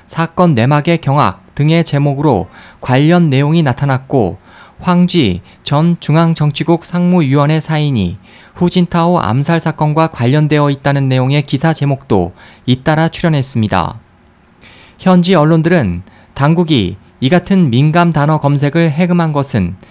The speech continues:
이달 말부터 다음 달까지 개최될 최고 지도부 회의인 베이다이허 회의를 앞두고 후진타오, 시진핑 파벌이 언론을 통해 장점인 파벌을 견제하기 위한 제스처일 것으로 분석했습니다.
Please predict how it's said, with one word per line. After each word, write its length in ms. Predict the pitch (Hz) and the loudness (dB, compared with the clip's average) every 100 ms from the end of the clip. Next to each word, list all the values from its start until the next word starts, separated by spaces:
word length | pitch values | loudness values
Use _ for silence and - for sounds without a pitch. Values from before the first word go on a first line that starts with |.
| - - | -20 -6
이달 300 | 131 175 175 | 0 2 2
말부터 640 | 143 131 143 156 165 120 92 | 2 0 -2 -2 0 0 0
다음 260 | 110 123 147 | -2 -2 -2
달까지 440 | 147 143 143 147 | -2 -2 -4 -4
개최될 580 | 135 131 139 147 104 123 - - - | -4 -4 -2 0 -2 -4 -12 -20 -20
최고 440 | - - 185 185 185 | -6 0 0 2 0
지도부 400 | - 165 156 156 | 0 0 2 0
회의인 480 | 160 143 151 131 87 - - - | 0 0 0 0 -2 -8 -20 -4
베이다이허 840 | 127 147 160 160 156 151 170 165 - | 2 2 2 2 2 2 0 -2 -2
회의를 320 | 175 175 170 | 0 0 0
앞두고 560 | 131 - 147 107 90 92 - - - | -2 -4 -2 -2 -2 -6 -16 -20 -12
후진타오, 760 | - 180 180 170 170 139 95 95 - - | -4 0 0 0 0 0 -2 -6 -14 -12
시진핑 540 | - 175 175 185 185 | -2 0 0 0 -2
파벌이 540 | - 165 165 151 87 - - | -4 -2 0 0 -2 -6 -12
언론을 420 | - 123 165 180 170 | -2 2 4 2 0
통해 440 | 170 147 90 90 - - - | -2 -2 -2 -4 -12 -18 -8
장점인 640 | 135 143 147 170 180 180 | -2 -2 0 2 2 0
파벌을 460 | - 170 170 170 180 | -2 -2 0 0 0
견제하기 680 | 156 123 135 160 151 156 | 0 -2 0 0 0 -2
위한 360 | 143 156 147 95 | -2 -2 -2 -4
제스처일 540 | - 120 - 175 160 | -2 -4 -2 -2 -2
것으로 360 | 156 151 - 160 | -2 -4 -2 -4
분석했습니다. 1040 | - 135 143 135 - 117 104 92 90 98 | -2 -4 -4 -6 -6 -4 -2 -2 -4 -6